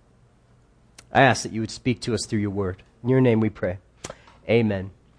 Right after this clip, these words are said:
How to think about discipleship is what we're talking about today.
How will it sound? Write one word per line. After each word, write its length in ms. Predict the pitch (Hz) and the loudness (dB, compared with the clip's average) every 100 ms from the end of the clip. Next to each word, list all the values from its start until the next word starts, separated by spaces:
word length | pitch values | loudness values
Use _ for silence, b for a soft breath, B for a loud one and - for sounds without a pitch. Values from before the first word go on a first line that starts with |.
| _ _ | _ _
How 200 | - 196 | 2 4
to 140 | 196 | 4
think 340 | 180 - 185 180 | 0 6 6 6
about 300 | 156 156 113 | 4 4 2
discipleship 760 | 135 - 151 160 - 123 104 - b b b | 0 2 2 2 0 0 -2 -10 b b b
is 140 | 135 120 | 0 4
what 80 | |
we're 100 | 120 | 4
talking 220 | 131 135 123 | 4 4 4
about 160 | 113 | 0
today. 300 | - 135 98 | 2 0 0